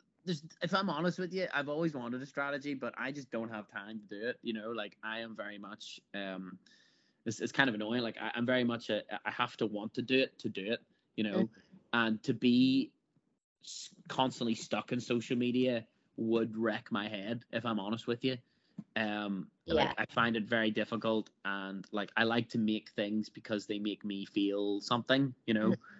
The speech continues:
Speaker 1: So whenever I post this video today, it's like, I did it because I was like, I really like, I really wanted to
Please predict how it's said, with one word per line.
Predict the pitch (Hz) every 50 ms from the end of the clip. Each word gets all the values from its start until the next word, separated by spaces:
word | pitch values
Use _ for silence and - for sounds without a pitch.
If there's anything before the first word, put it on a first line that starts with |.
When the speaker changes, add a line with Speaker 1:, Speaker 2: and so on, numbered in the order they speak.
| - -
Speaker 1:
So | - - 127 123
whenever | 123 120 120 117 110 117 110
I | 110 107 107 107 107 98 - _ _ _ _ _ _ - - _ _ _ _ _ _ _ _ _ _ _ _ _ _ - 113 123 -
post | - 117 110 - -
this | 113 107
video | 104 113 104 104 107
today, | 101 104 98 87 92 104 113 117 120 107 -
it's | 110 113 - - - _ -
like, | 113 113 107 -
I | 104 110
did | 104 127 113 110
it | 104 -
because | 117 - -
I | 110
was | 104 98
like, | 104 101 95 - -
I | 117
really | 113 110 110 117 120 113
like, | 110 104 113 113 - - -
I | 117
really | 113 113 117 117 117 113
wanted | 107 104 110 107 104 107 107 98 90 95
to | 104 101 101 95